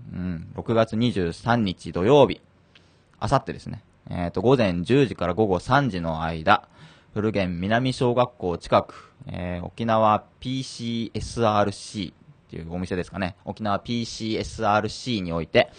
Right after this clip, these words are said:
イベントを開催いたします。中古ピーシーや周辺機器、さらにジャンク品などを格安にて販売いたします。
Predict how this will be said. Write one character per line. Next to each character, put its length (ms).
イ 80
ベ 100
ン 80
ト 160
を 60
開 180
催 220
い 40
た 120
し 120
ま 120
す。 480
中 180
古 160
ピ 220
ー 20
シ 200
ー 80
や 260
周 260
辺 220
機 80
器、 220
さ 140
ら 120
に 100
ジ 100
ャ 80
ン 60
ク 100
品 200
な 120
ど 140
を 40
格 240
安 200
に 140
て 80
販 220
売 140
い 40
た 100
し 140
ま 120
す。 200